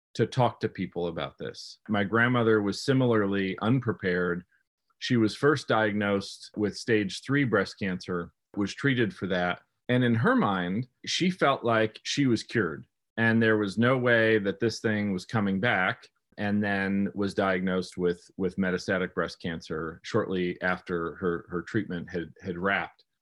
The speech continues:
And I will tell you, I'm still embarrassed and ashamed to this day.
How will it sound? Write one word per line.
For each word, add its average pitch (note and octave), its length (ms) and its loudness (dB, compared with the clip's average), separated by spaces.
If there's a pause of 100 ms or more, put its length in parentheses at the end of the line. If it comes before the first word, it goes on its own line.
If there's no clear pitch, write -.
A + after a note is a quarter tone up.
(140)
And C3+ 140 4
I C3 80 4
will B2+ 160 2
tell F#3+ 260 0
you, G#2+ 400 4 (160)
I'm B2 280 2
still C3+ 840 6
embarrassed A2+ 640 2
and G2+ 120 2
ashamed G#2+ 560 0
to G2+ 80 -2
this G#2 200 0
day. F#2+ 580 2